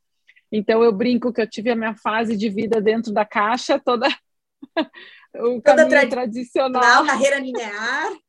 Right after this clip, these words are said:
Speaker 1: Isso. E, ah, mas eu sempre também fui uma apaixonada por tecnologia.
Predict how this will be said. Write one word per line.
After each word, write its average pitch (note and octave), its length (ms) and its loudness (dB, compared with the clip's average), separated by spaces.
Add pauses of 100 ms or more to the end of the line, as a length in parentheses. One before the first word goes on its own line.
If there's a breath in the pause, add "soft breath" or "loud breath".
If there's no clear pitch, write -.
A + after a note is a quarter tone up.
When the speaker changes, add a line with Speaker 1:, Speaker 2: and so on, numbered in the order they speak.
(760 soft breath)
Speaker 1:
Isso. C4+ 680 -10 (420 loud breath)
E, C4+ 520 -4 (300)
ah, B3+ 380 2
mas B3+ 260 2
eu C#4 80 0
sempre D4 340 -2
também C4+ 320 -2
fui C#4 140 -6
uma C4 140 -2
apaixonada B3+ 580 -2
por A3+ 140 -12
tecnologia. A3 960 -2